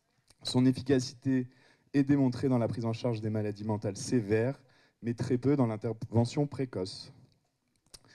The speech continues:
C'est dans ce contexte que l'étude pepsi C M menée par le docteur Chandrin émerge en deux mille vingt et un.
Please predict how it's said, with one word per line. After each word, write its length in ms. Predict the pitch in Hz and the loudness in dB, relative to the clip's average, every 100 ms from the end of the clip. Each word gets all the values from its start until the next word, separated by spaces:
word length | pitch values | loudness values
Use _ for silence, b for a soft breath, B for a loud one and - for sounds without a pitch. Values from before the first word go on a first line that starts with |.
| b b b | b b b
C'est 260 | b 123 156 | b -2 2
dans 120 | 151 | 2
ce 140 | 127 123 | 2 0
contexte 520 | 117 110 135 151 - | -2 -2 0 -2 -2
que 120 | - | 4
l'étude 680 | 135 127 127 - 131 117 113 | 4 4 0 -2 2 4 2
pepsi 340 | 123 127 - | 0 -6 -8
C 140 | - 135 | -6 -4
M 140 | 117 | -2
menée 200 | 117 123 | 2 2
par 200 | 113 107 | 2 -2
le 60 | 101 | -2
docteur 360 | 107 - 107 | -4 -4 -6
Chandrin 480 | - - 120 110 120 | -4 0 0 2 0
émerge 320 | 113 107 104 | 0 -2 -2
en 80 | 101 | -6
deux 160 | 95 127 | 0 2
mille 160 | 131 | 2
vingt 260 | 110 104 - | -2 -4 -4
et 100 | 92 | -6
un. 260 | 90 120 | -4 -4